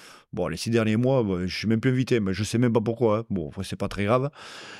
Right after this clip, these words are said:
Et, euh, et du coup, bon, ce qui est dommage, c'est que ça me vaut, euh, bon, mais ils me gardent pas, et du coup, <laughs> bon, mais du coup, faut trouver un club, quoi. Et là, j'atterris à Oyo, quoi, voilà.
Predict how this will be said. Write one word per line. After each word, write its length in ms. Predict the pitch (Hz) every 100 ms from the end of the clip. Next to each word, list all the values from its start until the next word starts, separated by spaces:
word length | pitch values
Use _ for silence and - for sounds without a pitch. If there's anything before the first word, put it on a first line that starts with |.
| - -
Et, 160 | 123 131
euh, 280 | 120 117 120
et 120 | 147
du 140 | 123 127
coup, 140 | 190
bon, 160 | 160 135
ce 100 | -
qui 60 |
est 40 | 127
dommage, 260 | 131 180 156
c'est 100 | 107
que 60 |
ça 120 | - 117
me 80 |
vaut, 340 | 117 123 127 107
euh, 40 |
bon, 120 | 101 107
mais 220 | 92 92
ils 80 | 98
me 80 |
gardent 300 | 107 107 98 107
pas, 320 | 170 175 139
et 80 | 113
du 140 | 110
coup, 100 | -
<laughs> 280 | - 175 -
bon, 80 | 135 -
mais 60 |
du 120 | 98
coup, 80 | 110
faut 160 | 139 117
trouver 320 | - 123 123
un 20 |
club, 280 | 131 160 139
quoi. 180 | - 101 - - - -
Et 120 | 104
là, 100 | 117
j'atterris 480 | 131 131 120 113 135
à 80 | 117
Oyo, 300 | 120 117 110
quoi, 140 | 98
voilà. 260 | 98 95